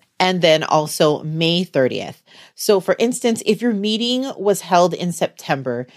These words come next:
your quarterly objective goal dates will be December thirtieth and May thirtieth. Then the annual will be next September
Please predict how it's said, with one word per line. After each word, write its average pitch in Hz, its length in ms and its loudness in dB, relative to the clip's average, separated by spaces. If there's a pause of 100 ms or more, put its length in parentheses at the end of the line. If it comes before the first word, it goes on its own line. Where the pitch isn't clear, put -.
(180)
your 175 140 2
quarterly 226 680 0
objective 160 640 -2
goal 208 220 2
dates 226 580 -2
will 170 220 -2
be 151 440 -2 (380)
December 175 560 0
thirtieth 135 640 0 (140)
and 135 500 0
May 277 180 -2
thirtieth. - 520 -6 (520)
Then 170 180 4
the - 140 0
annual 196 440 0
will 143 120 -2
be 135 380 -2 (160)
next 147 280 -4
September 160 760 0